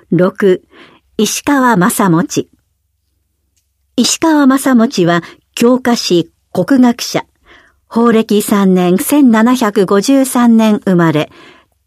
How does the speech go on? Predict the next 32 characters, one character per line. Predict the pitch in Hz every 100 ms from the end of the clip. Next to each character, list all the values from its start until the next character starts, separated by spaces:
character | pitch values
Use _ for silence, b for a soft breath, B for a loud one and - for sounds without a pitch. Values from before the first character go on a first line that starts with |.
| -
天 | 233 220
保 | - 214 202
元 | 180 202 175
年、 | 160 160
千 | 160 285 247
八 | 190 175 -
百 | 277 277
三 | 262 277 269
十 | 262 262
年 | 208 160 135
没。 | 139 165 - - _ _ b b b b b -
墓 | 226 - 262
は | 208 202 B B
蔵 | 247 302 330
前 | 311 220
の | 170 175
茅 | - 208 254
寺 | 254 247 233
に | 220 226
現 | 156 175 160
存 | 156 170
し | -
て | 156
い | 143
ま | 139
す。 | - - _ _ b b b b -
別 | 170 190 - 254
号 | 233 220
に、 | 208 208 B B B
六 | 165 - - 285
十 | 285 262
円、 | 190 151